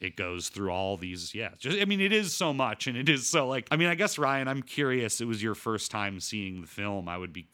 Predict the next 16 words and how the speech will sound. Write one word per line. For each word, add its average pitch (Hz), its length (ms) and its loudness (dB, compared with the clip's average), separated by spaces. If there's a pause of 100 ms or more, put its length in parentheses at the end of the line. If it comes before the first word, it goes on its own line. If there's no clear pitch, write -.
like, 110 320 -6
I've 117 140 0
seen 147 160 4
this 127 140 -2
film 113 160 -2
too - 180 -4
many 98 180 -4
times 87 480 -6
to, 87 80 -10
like, 82 180 -12
know 90 200 -6
how 87 180 -4
it 80 80 -6
actually 82 420 -8
feels - 600 -12
to - 240 -12